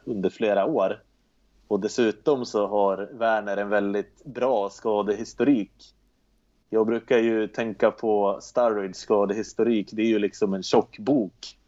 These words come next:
av olika skador. Men Werner, han missar knappt några matcher alls under en säsong. Och när han gör det är det oftast förkylningar.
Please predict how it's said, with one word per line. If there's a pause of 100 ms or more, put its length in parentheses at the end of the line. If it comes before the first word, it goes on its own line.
(400)
av
olika
skador.
Men
Werner,
han
missar
knappt (320)
några
matcher
alls
under
en
säsong.
Och
när
han
gör
det
är
det
oftast
förkylningar.